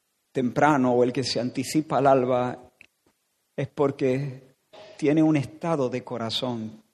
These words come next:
Su, su, su alma está en una condición que le exige hacer eso. Y Dios responde no a la,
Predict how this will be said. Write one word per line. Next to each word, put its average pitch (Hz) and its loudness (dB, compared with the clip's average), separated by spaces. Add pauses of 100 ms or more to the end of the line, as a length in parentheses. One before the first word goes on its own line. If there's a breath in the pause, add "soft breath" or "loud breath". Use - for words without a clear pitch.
(920)
Su, - -10
su, - -4
su 156 2
alma 175 4
está 147 -4
en 147 -2
una 147 -2
condición 131 -6 (560)
que 139 -6
le 127 -2
exige 123 -6
hacer 107 -8
eso. 101 -8 (640 soft breath)
Y 131 -8
Dios 175 6
responde 156 -2 (500 soft breath)
no 190 4
a 185 6
la, 151 2